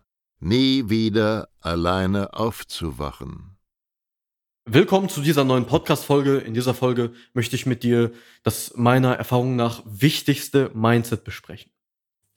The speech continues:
Speaker 2: Also wirklich das Nummer eins Mindset, wenn du ein glückliches Leben führen möchtest. Ja, es geht hier nicht nur um das Thema Frauen in dieser Folge. Frauen,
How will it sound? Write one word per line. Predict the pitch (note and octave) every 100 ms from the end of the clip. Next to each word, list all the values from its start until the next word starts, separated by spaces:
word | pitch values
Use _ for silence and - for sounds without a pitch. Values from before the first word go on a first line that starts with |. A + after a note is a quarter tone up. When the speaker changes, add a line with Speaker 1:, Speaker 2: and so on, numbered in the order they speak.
| _ _ _ _ _ -
Speaker 2:
Also | A2+ A#2+
wirklich | F3+ D#3
das | - C#3 -
Nummer | B2+ C3 G3 G#3 G#3 -
eins | C#3 D3+ D3 - -
Mindset, | G#2+ B2+ D3 - D3 C#3+ -
wenn | A2+ A2+ -
du | D3+ D#3+ D#3+
ein | A#2 G#2
glückliches | G2+ A#2 B2 C3+ C3 B2+ C3+ - -
Leben | G#2 A2 A2+ G#2
führen | - A2 G#2
möchtest. | G2 G2 - - -
Ja, | D#3+ -
es | A#2 A2+
geht | C3 C3+
hier | B2
nicht | A2 A#2 D3+ A3 -
nur | F#3+ G3+
um | F#3+
das | E3+
Thema | - D#3
Frauen | C3 C3 C#3
in | C3+
dieser | A#2+ A#2
Folge. | A#2 A2+ A#2 - - - - - _
Frauen, | - B2 C#3+ C#3 C3 -